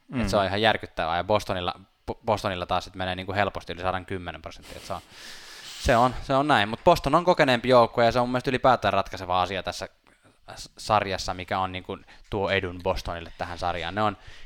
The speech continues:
Speaker 2: niissä joukkueissa on paljon tyyppejä, jotka, ö, oli jo vuoden kaksituhatta yksitoista mestaruusjoukkueessa, ja sit toisaalta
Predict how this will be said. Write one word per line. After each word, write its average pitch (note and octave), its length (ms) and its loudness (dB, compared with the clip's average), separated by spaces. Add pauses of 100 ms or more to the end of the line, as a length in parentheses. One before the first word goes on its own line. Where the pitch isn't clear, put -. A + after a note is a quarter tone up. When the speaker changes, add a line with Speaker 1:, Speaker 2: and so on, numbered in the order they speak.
(160)
Speaker 2:
niissä A#2+ 400 -4
joukkueissa A#2+ 500 2
on F2+ 80 -4
paljon B2 280 4
tyyppejä, A2 500 0
jotka, F#2+ 420 0 (880)
ö, E2+ 40 -6 (340)
oli A2 380 2
jo G#2 160 -4
vuoden F#2+ 280 0
kaksituhatta F#2 420 -2
yksitoista A2 640 -2 (280)
mestaruusjoukkueessa, F#2 1200 -4 (1300)
ja G2 80 -8
sit G#2+ 160 -10
toisaalta F#2+ 500 2